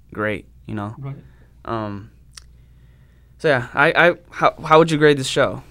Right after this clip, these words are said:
Speaker 2: I, I rate it, like, now?
Speaker 1: Yeah.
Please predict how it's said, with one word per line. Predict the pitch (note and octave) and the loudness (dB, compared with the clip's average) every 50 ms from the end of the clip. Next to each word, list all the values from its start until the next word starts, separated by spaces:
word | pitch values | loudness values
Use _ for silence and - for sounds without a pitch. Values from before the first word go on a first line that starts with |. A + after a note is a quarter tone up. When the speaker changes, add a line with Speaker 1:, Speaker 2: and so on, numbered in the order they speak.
| - - - - - | -20 -20 -20 -6 4
Speaker 2:
I, | F3+ E3 F3+ G3 F#3+ | 8 8 8 10 10
I | G3 F#3+ | 8 8
rate | F#3+ E3 C#3+ C#3+ C#3 | 8 10 8 8 8
it, | D3 - F#3+ | 6 4 2
like, | D#3+ C#3 C3 B2 B2 - - - - - - _ - - - - _ _ _ _ _ - - _ _ _ _ - _ _ _ _ _ _ _ _ _ _ _ _ _ - | 2 2 0 0 -2 -6 -14 -20 -20 -20 -20 _ -20 -20 -20 -20 _ _ _ _ _ -20 -20 _ _ _ _ -20 _ _ _ _ _ _ _ _ _ _ _ _ _ 4
now? | D#3+ C#3+ C3+ D3 E3 E3 - - - _ _ _ _ _ - - | 6 6 6 6 4 0 -4 -12 -20 _ _ _ _ _ -16 -6
Speaker 1:
Yeah. | C#3+ C#3 B2+ A#2 A2+ | -2 0 0 0 0